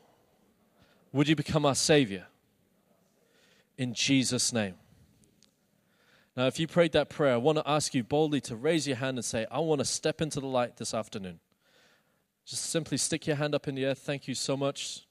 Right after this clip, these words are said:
two of you, three of you, four. Any further? Do you want to step into the light that is in Jesus Christ? Raise your hand high, keep it lifted high.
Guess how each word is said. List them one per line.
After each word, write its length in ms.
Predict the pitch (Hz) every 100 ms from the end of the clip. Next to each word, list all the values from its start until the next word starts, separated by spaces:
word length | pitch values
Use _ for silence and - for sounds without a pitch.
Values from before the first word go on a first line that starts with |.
| _
two 140 | - 139
of 100 | 123
you, 140 | 131
three 280 | 123 - 135
of 120 | 127
you, 180 | 127 135 - _ - _ _ _ _ _
four. 440 | - 139 135 135 - - _ _ _ _ _ _ _ _ _ _ _ _
Any 180 | - 147
further? 440 | 143 147 123 92 - _ _ _ _ _ _ _ _ _ _ _ _
Do 60 | 131
you 80 | 151
want 140 | 156
to 60 | 131
step 420 | - - 165 170
into 220 | 151 143
the 100 | 123
light 280 | 123 135 135
that 120 | 123
is 140 | 110
in 80 | 113
Jesus 360 | 101 139 120 117
Christ? 380 | - 113 - -
Raise 240 | 135 127
your 120 | 120
hand 220 | 110 117
high, 240 | 107 135 135
keep 280 | - 127 120
it 100 | 113
lifted 380 | 123 131 139
high. 240 | 117 110